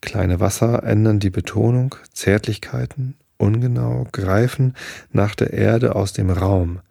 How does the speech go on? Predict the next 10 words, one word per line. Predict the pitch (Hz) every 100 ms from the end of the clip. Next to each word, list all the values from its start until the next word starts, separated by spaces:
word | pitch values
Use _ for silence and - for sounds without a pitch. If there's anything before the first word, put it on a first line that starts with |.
| _ _ _ _ _ -
Wege | 101 110 117
gehen | 98 98 95
weit | 92 92 101
ins | 95 -
Land | 92 95 95
und | 90 92
zeigen's. | - 95 95 95 92 - - - - _
Unvermutet | - 104 - 90 90 113 110 90 - - - _
siehst | - 101 107 -
du | 98 98 98